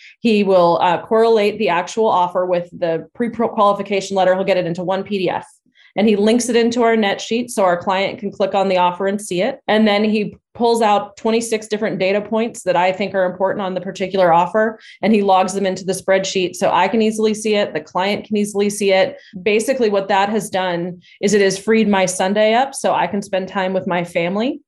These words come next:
But what we didn't really think about in the beginning, which has been the most magical part, is it also gives Graham kind of a perfect weekend because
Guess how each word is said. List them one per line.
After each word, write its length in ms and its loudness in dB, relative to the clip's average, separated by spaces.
But 120 2
what 200 2
we 100 2
didn't 220 0
really 320 2
think 400 -6
about 240 2
in 60 -2
the 60 0
beginning, 460 -2
which 160 -4
has 120 -8
been 180 0
the 60 0
most 260 0
magical 440 -2
part, 400 -2
is 140 -2
it 80 -2
also 300 0
gives 260 -4
Graham 560 -2
kind 220 -4
of 60 -2
a 60 -2
perfect 460 -6
weekend 460 0
because 720 2